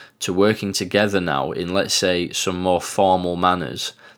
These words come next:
that we'll be able to talk about in the near future. For me, more on the academic side, Lou more on the things that he's been doing before. I think the community at large is going to be thankful for how we're trying to make this more transparent,"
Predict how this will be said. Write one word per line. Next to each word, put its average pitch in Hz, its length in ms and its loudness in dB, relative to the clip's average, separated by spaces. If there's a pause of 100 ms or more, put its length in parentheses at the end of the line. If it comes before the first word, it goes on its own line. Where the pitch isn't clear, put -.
that 95 100 -2
we'll 98 140 2
be 101 160 4
able 123 160 2
to - 140 -8
talk 117 320 2
about 85 260 0
in 87 100 -4
the 87 80 -6
near 87 280 -4
future. 82 600 -2 (840)
For - 220 -4
me, 104 400 2
more 104 280 6
on 101 120 4
the 95 120 2
academic 117 600 0
side, 71 480 -4 (320)
Lou 113 480 6
more 104 340 4
on 95 220 2
the 92 100 -4
things 92 320 -2
that - 100 -2
he's 90 140 -4
been 90 200 -4
doing 85 260 -2
before. 92 640 2 (580)
I 101 120 -2
think 123 240 0
the 110 80 -2
community 110 500 0
at 85 100 2
large 98 320 2
is 92 120 -2
going 92 220 0
to 92 100 -6
be 90 100 -6
thankful 78 720 -2
for - 180 -4
how 95 220 2
we're 92 120 2
trying 95 300 -2
to 98 120 -4
make 87 260 -4
this 92 220 -4
more 90 240 -2
transparent," 87 880 -4